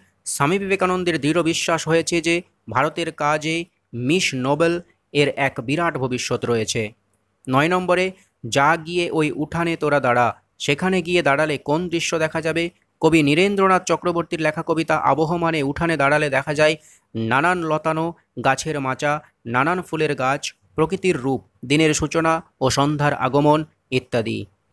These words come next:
দশ নম্বরে দেখো, "তোমার বাড়ি কোথায়?" রাধারানী এই প্রশ্নের উত্তরে কি বলেছিল? রাধারানী গল্পে অজানা অচেনা লোকটি বাড়ি কোথায় প্রশ্ন করলে তার উত্তরে জানায় সে শ্রীরামপুরে থাকে। এবার দেখো তিনের দাগের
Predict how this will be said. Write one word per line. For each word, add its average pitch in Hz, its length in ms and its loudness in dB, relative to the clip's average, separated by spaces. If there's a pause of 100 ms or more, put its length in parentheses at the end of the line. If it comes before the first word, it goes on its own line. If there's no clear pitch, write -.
দশ 165 240 4
নম্বরে 214 280 0
দেখো, 131 240 0
"তোমার 190 360 0
বাড়ি 165 180 4
কোথায়?" 160 360 -2
রাধারানী 175 440 -2
এই 156 180 -4
প্রশ্নের 156 340 -4
উত্তরে 143 440 -2
কি 156 180 -4
বলেছিল? 160 460 0 (380)
রাধারানী 170 460 2
গল্পে 196 300 0
অজানা 175 400 2
অচেনা 175 360 -4
লোকটি 147 420 -2 (280)
বাড়ি 123 340 2
কোথায় 190 280 -6
প্রশ্ন 170 320 -6
করলে 170 260 -2
তার 160 160 0
উত্তরে 160 420 -2
জানায় 139 340 0 (240)
সে 151 300 2 (180)
শ্রীরামপুরে 147 680 -2 (260)
থাকে। 113 420 -4 (1200)
এবার 196 200 6
দেখো 180 260 2
তিনের 190 380 0
দাগের 156 280 2